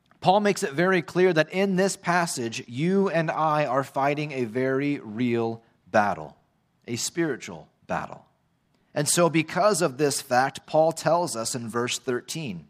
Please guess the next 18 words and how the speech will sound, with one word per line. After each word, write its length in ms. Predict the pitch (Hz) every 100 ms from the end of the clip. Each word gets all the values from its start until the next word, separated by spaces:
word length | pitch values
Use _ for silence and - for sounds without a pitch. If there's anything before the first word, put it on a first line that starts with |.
| _ _ _ - - _
"Therefore, 840 | 101 139 180 180 - 196 165 87 - _ _ _ _ _ _ _ _ _ _ _ _ _
take 340 | - 151 190 160
up 260 | 147 156
the 100 | 135
whole 460 | 120 - 143 160 160
armor 460 | 120 117 113 117 123
of 160 | 120 107
God, 420 | 120 98 80 78 _ _ _ _ - -
that 180 | 143
you 260 | 135 160 214
may 200 | 190 185
be 180 | 156 170
able 380 | 143 170 143 131
to 220 | - 127
withstand 1120 | 113 143 - - - 185 196 107 92 92 107 _ _
in 200 | 131 127
the 120 | 127
evil 560 | 135 135 131 135 135